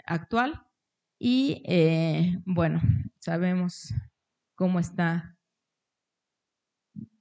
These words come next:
lleno y, y, y además construido, sin mucha urbanismo, ¿no?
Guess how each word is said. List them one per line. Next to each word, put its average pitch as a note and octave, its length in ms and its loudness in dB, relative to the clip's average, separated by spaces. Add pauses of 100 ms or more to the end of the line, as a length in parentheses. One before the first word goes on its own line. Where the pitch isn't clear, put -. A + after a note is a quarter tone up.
(200)
lleno F#3+ 600 0
y, D3 480 -2
y, - 300 -4
y D3 60 0
además D#3 460 0
construido, G3 760 -2
sin E3 260 -4
mucha E3 760 -2 (100)
urbanismo, F#3 840 -2
¿no? A3 280 -4